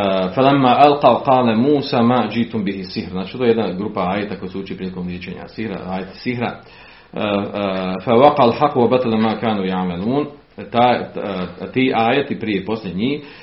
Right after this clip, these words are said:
e, إِنَّمَا صَنَعُوا كَيْدُ سَاحِرٍ وَلَا يُفْلِحُ السَّاحِرُ حَيْثُ أَتَى, i ta, i ta grupa ajeta o sihru. Znači, misli se u stvari, e, u suri Taha, El Araf i Yunus.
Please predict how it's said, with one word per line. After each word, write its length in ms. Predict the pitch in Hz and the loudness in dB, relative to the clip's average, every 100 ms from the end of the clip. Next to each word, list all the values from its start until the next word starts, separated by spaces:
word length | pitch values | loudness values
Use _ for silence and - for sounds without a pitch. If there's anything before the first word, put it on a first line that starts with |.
| - - | -20 -4
e, 180 | 110 117 | 2 4
إِنَّمَا 380 | 127 131 127 110 | 4 4 4 2
صَنَعُوا 380 | 104 127 117 98 | 0 0 2 0
كَيْدُ 320 | 113 104 95 | -2 -2 -2
سَاحِرٍ 560 | 90 98 98 120 127 117 - | -6 -6 -2 -2 -2 -6 -6
وَلَا 200 | 107 107 | -4 -4
يُفْلِحُ 200 | 101 104 | -4 -6
السَّاحِرُ 320 | 101 98 95 90 | -8 -6 -6 -6
حَيْثُ 220 | 110 107 | -6 -4
أَتَى, 260 | 107 113 101 | -4 -2 -2
i 20 | 98 | 2
ta, 300 | 123 101 - - | 2 2 -4 -16
i 80 | - | -8
ta 180 | 123 113 | -2 -2
grupa 200 | 107 107 92 | -2 -2 -2
ajeta 280 | 95 92 | -2 -4
o 40 | 87 | -8
sihru. 280 | - 87 87 - _ - | -10 -12 -14 -20 _ -12
Znači, 240 | 107 117 | -10 -6
misli 180 | 117 101 | -8 -8
se 100 | 101 | -10
u 40 | |
stvari, 300 | 92 104 98 90 | -6 -4 -4 -4
e, 160 | 90 | -4
u 120 | 90 113 | -4 -4
suri 380 | 127 123 107 | -2 0 0
Taha, 480 | - 113 135 - 151 - - - - | 0 2 2 2 0 0 -10 -20 -4
El 180 | 123 123 | 0 2
Araf 560 | 117 107 101 127 139 123 - | 4 4 4 6 6 4 -2
i 160 | 135 113 | 0 2
Yunus. 580 | 110 104 98 - - | 2 0 -4 -10 -14